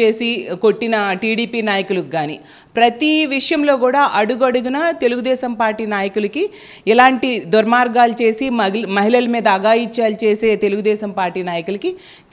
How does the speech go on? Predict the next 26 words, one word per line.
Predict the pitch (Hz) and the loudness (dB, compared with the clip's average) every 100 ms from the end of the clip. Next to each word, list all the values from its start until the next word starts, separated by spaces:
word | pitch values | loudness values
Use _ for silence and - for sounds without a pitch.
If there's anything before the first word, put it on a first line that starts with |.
| 226 | 2
చంద్రబాబు | 226 247 254 233 | 2 6 6 6
నాయుడు | 226 214 | 2 2
గారు | 214 269 | 2 2
సపోర్ట్ | 277 254 285 285 | 2 2 2 0
ఇస్తూ | 277 - 262 | -2 -2 -2
ఉన్నారు. | 214 180 143 - - - | 0 0 -4 -8 -18 -6
ఒక | 202 226 | -2 0
మహిళా | 208 196 226 277 277 277 | 2 2 2 2 2 2
ద్రోహి, | 185 214 240 339 196 - - - | 4 6 6 6 0 -6 -20 -8
మహిళా | 185 208 262 262 | -2 0 4 4
ద్వేషి | 175 208 226 - 262 | 4 6 6 4 2
ఎవరైనా | 214 220 220 208 | 4 2 0 0
ఉన్నారంటే | 202 202 202 202 269 | 0 0 0 0 0
అది | 247 | -2
చంద్రబాబు | 233 208 202 196 170 | -4 -2 0 0 -2
నాయుడు | 165 151 | -4 -6
గారు. | 143 143 104 - - - - | -8 -10 -10 -18 -20 -6 2
అలాంటి | 220 262 285 285 269 247 233 214 170 | 6 6 6 2 0 0 -2 -4 -2
మహిళల | 202 202 262 285 | 2 4 4 4
మీద | 269 262 | 2 2
అఘాయిత్యాలు | 240 190 196 240 262 254 254 220 226 | 4 4 6 4 4 2 2 2 0
చేసే | 208 208 | 0 0
వాళ్ళకి | 190 185 180 208 220 - | 0 0 -2 -6 -6 -6
శిక్ష | 226 214 285 | -4 -2 -2
పడేట్టుగా | 269 254 247 240 240 262 | 0 2 2 0 0 0
ఈరోజు | 220 247 269 254 202 240 | 0 0 2 2 0 -4